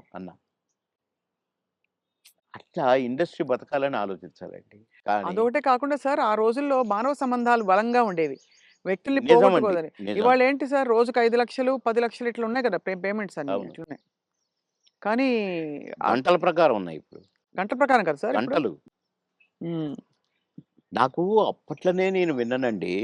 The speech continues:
Speaker 1: ఎన్టీ రామారావు గారు కానీ, కృష్ణ గారు కానీ డబ్బులు ఇవ్వకపోతే ప్రొడ్యూసర్ని అడిగేవాళ్ళు కారట.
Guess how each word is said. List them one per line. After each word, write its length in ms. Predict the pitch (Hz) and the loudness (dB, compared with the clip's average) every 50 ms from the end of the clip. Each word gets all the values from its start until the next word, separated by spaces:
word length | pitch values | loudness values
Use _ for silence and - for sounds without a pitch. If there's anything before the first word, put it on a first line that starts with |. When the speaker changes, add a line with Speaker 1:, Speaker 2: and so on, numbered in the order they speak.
| 120 123 120 | -4 -4 -6
Speaker 1:
ఎన్టీ 240 | 104 95 90 - 110 | -6 -8 -6 -6 -2
రామారావు 360 | 98 101 98 95 98 98 95 | -2 -2 -2 0 -2 -2 0
గారు 140 | 95 87 82 | -2 -2 -2
కానీ, 260 | 85 87 85 87 92 101 110 _ | -4 -6 -6 -8 -10 -14 -16 _
కృష్ణ 340 | - - - - _ - 98 | -20 -20 -20 -20 _ -12 -10
గారు 240 | 98 98 92 90 87 | -8 -8 -8 -8 -8
కానీ 300 | 90 87 85 87 98 117 143 147 _ _ _ _ _ _ _ _ _ _ _ _ - | -10 -10 -12 -12 -14 -18 -20 -20 _ _ _ _ _ _ _ _ _ _ _ _ -4
డబ్బులు 300 | 92 90 87 107 113 113 | -4 -4 -4 -2 -2 0
ఇవ్వకపోతే 420 | 110 107 104 104 107 113 110 - | 0 0 -2 -2 -4 -6 -6 -6
ప్రొడ్యూసర్ని 520 | 113 - - 95 95 104 107 - 120 107 104 | -8 -8 -8 -8 -6 -8 -10 -10 -8 -6 -6
అడిగేవాళ్ళు 380 | 90 87 98 104 104 104 101 | -6 -6 -4 -4 -4 -2 -2
కారట. 320 | 92 92 90 87 90 - | -4 -6 -6 -8 -10 -14